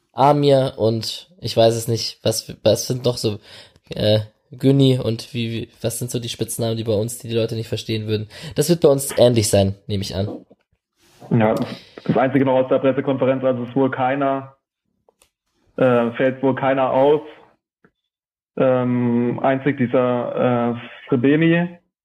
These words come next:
Speaker 2: heißt er, äh, ist fraglich. Ansonsten können sie auch wohl auf die ganze Truppe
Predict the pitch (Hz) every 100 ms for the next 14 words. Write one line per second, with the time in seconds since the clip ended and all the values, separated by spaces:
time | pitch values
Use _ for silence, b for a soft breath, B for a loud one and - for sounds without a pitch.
0 | _ 151 151 156 151 - - - 135 131
1 | 131 131 127 - 131 143 139 143 - -
2 | 123 120 123 123 127 117 131 120 123 120
3 | - - - 127 123 127 - 120 120 -
4 | 123 127 127 127 127 120